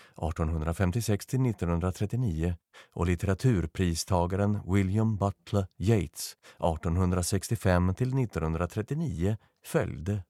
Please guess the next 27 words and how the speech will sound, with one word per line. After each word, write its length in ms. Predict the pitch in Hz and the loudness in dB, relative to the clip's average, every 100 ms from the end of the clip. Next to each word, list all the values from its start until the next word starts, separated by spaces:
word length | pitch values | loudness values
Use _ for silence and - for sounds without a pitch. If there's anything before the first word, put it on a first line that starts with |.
| - | -6
rådet. 380 | 82 67 - - - _ _ _ - - - - | -6 -6 -12 -14 -18 _ _ _ -20 -20 -20 -14
Steinach 560 | - - 82 78 85 87 - _ _ _ | -6 0 2 2 0 -2 -6 _ _ _
nominerades 680 | 90 80 90 90 80 101 101 | 0 4 6 6 6 4 2
flera 420 | - 120 101 131 | 2 2 4 0
gånger 440 | 143 113 90 127 92 | 4 4 4 2 0
till 220 | 135 113 | 0 0
Nobelpriset, 920 | 127 131 90 - 78 76 - - - - | 2 2 0 -2 -4 -2 -6 -8 -10 -2
men 140 | 151 | 0
fick 220 | 170 151 160 | 0 0 0
aldrig 340 | 147 127 135 | -2 0 0
majoriteten 680 | 131 135 143 113 90 85 95 | 0 0 0 0 0 0 -2
av 100 | 107 | 0
medlemmarna 640 | 113 87 78 82 82 87 | 2 2 0 0 2 0
i 60 | 87 | 0
prisjuryn 760 | - 101 - 78 76 78 76 | -2 -2 -2 -2 -2 -2 -4
på 160 | 76 92 | -4 -4
sin 180 | 98 92 | -2 -2
sida. 400 | 107 80 - - _ _ _ _ _ - - - 85 | -4 -8 -12 -18 _ _ _ _ _ -20 -20 -4 -2
De 60 | |
ansåg 500 | 80 73 - 80 80 | 0 -2 -4 -2 0
att 80 | 85 | 0
hans 360 | 85 82 - 95 | 0 0 -2 -2
vetenskapliga 880 | 87 - 80 - 85 80 - 85 85 | -2 -2 -4 -2 -2 -2 -4 -4 -4
teorier 500 | 87 92 82 76 92 | -2 -2 -2 0 0
var 280 | 82 78 | 0 -2
för 400 | 87 - 71 73 | -2 -4 -4 -4
spekulativa. 920 | 82 - 87 - - 87 82 73 73 | -6 -2 -4 -2 -6 -4 -4 -6 -8